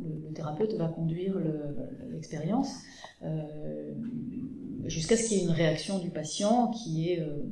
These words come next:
abréaction, je crois que ça s'appelle, je sais plus, bref. Et donc, euh, dans, dans la transe, la différence, c'est que la personne, elle va trouver elle-même, euh, le, même des choses qui sont, qui sont des amnésies partielles,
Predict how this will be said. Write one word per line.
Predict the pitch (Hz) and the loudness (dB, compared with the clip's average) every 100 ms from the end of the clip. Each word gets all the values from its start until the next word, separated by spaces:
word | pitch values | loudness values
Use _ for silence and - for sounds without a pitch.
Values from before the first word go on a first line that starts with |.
| - | -4
abréaction, | - 160 156 147 151 180 | -6 -8 -8 -8 -10 -10
je | 185 | -10
crois | 165 | -10
que | |
ça | 156 | -12
s'appelle, | 139 165 | -10 -10
je | - | -10
sais | |
plus, | - 226 | -14 -12
bref. | - - - - - - - - | -12 -12 -12 -12 -12 -10 0 12
Et | 190 196 - | 12 12 12
donc, | 175 254 285 - - - | 12 12 12 6 -2 8
euh, | 175 175 165 165 | 10 12 12 10
dans, | 170 208 202 196 190 185 | 12 12 12 12 10 8
dans | 180 175 | 8 8
la | 165 | 8
transe, | - 254 294 - | 10 12 12 10
la | 202 | 8
différence, | - 175 175 - - | 6 4 6 6 4
c'est | 196 | 4
que | 202 214 226 226 208 | 8 12 12 12 12
la | 185 | 12
personne, | 185 214 226 | 10 10 10
elle | 208 | 12
va | 180 | 10
trouver | - - 175 | 6 4 8
elle-même, | 180 175 180 190 | 8 8 6 6
euh, | 185 - 170 165 170 170 | 4 4 4 4 4 2
le, | 180 | 6
même | 196 208 | 10 10
des | 190 | 10
choses | 190 214 - - | 8 6 6 0
qui | - | -4
sont, | 190 180 180 180 | -4 0 2 2
qui | - | 0
sont | - 175 | -4 0
des | 170 | 4
amnésies | 175 170 165 165 | 6 6 0 0
partielles, | 156 - 180 190 | -4 0 2 2